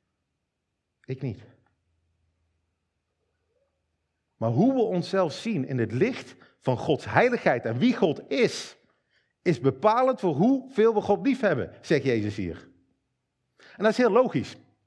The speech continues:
Een voorbeeldje uit mijn, uit eigen leven, hè. Hebben jullie wel eens iemand die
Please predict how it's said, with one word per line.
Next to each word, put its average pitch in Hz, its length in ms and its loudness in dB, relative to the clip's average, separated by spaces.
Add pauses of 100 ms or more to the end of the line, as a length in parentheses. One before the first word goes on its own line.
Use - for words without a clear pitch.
(920)
Een 165 120 -2
voorbeeldje 156 460 2
uit 127 120 -2
mijn, 131 220 -6
uit 147 180 -4
eigen 143 240 -2
leven, 156 280 2
hè. 165 100 2
Hebben 214 340 0
jullie 247 140 0
wel 240 100 2
eens 202 120 -2
iemand 240 320 0
die 220 380 -2